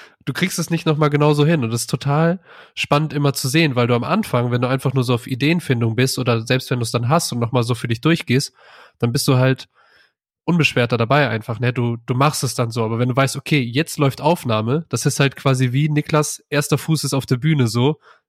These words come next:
jetzt zählt so, ne? Und, äh, das ist spannend, das ist natürlich auch mittlerweile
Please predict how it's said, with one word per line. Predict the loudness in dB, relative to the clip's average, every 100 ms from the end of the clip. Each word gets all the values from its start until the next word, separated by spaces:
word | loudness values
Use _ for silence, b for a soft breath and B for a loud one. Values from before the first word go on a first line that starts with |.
| _
jetzt | -2 -2 0
zählt | 2 2 0
so, | -4
ne? | 0 -2 -2 B B B B
Und, | -6 -6 -2
äh, | 0
das | 0 0
ist | -2
spannend, | -2 -4 -4
das | -6 -6
ist | -4
natürlich | -2 0 -2 -2
auch | -2
mittlerweile | -2 0 0 0 0 -4